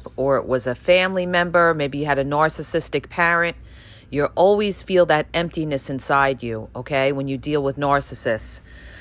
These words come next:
So let's talk about why won't a narcissist fulfill you? Well, a narcissist is not fulfilled themselves. A narcissist is never happy or never satisfied.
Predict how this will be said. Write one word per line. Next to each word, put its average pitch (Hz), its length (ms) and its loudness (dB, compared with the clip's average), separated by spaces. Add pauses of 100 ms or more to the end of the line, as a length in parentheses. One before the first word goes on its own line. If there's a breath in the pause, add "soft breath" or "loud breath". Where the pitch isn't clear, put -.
(160 loud breath)
So - 140 0
let's 311 280 0
talk 294 300 0
about 156 340 2
why 202 320 4
won't 254 260 -2
a 196 40 -2
narcissist 170 800 -4
fulfill 175 340 2
you? 120 320 -4 (600 loud breath)
Well, 240 320 4
a 202 60 2
narcissist 202 1000 2
is 170 220 0
not 202 240 2
fulfilled 185 540 2
themselves. 160 800 -2 (440 loud breath)
A 180 60 4
narcissist 226 800 0
is 165 140 -2
never 170 300 2
happy 180 460 0
or 143 80 2
never 143 220 -2
satisfied. 135 920 0